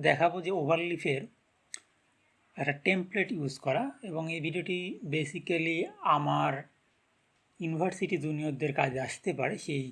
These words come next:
চিন্তা থেকে বানানো। <clears throat> তো যারা, আহ, থার্ড ইয়ার পাস করবে recently,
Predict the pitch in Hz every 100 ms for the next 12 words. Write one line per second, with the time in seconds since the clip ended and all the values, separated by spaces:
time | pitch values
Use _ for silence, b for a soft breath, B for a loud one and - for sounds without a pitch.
0 | - 143 123 143 143 139 131 123 123 143
1 | - _ _ _ b b b _ _ 311
2 | - 139 - 151 139 143 - _ - -
3 | _ _ _ _ _ _ - 139 151 147
4 | 143 151 175 143 139 139 135 139 _ _
5 | - 156 151 156 151 143 143 _ _ _
6 | _ _ _ - 151 - - 151 135 135
7 | 135 147 135 131